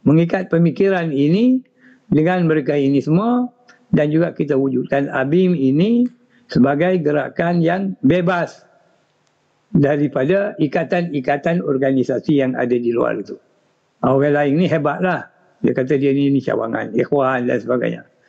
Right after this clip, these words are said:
Ah, tapi pimpinan kita ni dia tidak ikat. Dengan Ikhwan Mesir pun tidak, Jamaah Islami Pakistan pun tidak, tapi fikrah,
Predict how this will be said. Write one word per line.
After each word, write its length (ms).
Ah, 160
tapi 320
pimpinan 400
kita 320
ni 160
dia 160
tidak 240
ikat. 320
Dengan 240
Ikhwan 320
Mesir 320
pun 160
tidak, 400
Jamaah 320
Islami 640
Pakistan 560
pun 160
tidak, 480
tapi 480
fikrah, 720